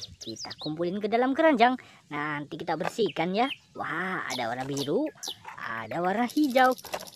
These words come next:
Wih, keren sekali. Ada warna merah. Wow, mantul. Wih, keren. Mantap sekali. Wow, mantap.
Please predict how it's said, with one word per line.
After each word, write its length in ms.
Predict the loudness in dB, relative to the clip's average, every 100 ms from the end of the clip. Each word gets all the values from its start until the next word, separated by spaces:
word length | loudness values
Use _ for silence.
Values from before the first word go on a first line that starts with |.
| -2 2
Wih, 640 | 4 4 4 4 4 2
keren 400 | -6 -4 -4 -8
sekali. 880 | -8 -2 0 2 2 2 2 2 0 -4 _ _
Ada 320 | -10 -10 -8 -8
warna 180 | -6 -2
merah. 800 | 2 4 4 4 6 8 8 6 -2 -18 -14 -14 _
Wow, 480 | -10 -4 -2 -2 -2 -4
mantul. 920 | -4 -4 -4 -2 0 4 4 4 2 -2 -20 -20 2
Wih, 600 | 6 6 6 4 4 2 -2 -12
keren. 800 | -8 -6 -6 -6 -2 0 2 0 -4 -20 _ -20 -14
Mantap 520 | -12 -12 -10 -12 -12
sekali. 760 | -14 -6 -4 0 0 2 2 0 -4 -20 -20 _ -12
Wow, 760 | -6 -4 -4 -4 -4 -4 -8 -14 -20 -20 -20 -20 -20 -16
mantap. 880 | -14 -12 -12 -6 -4 -2 0 0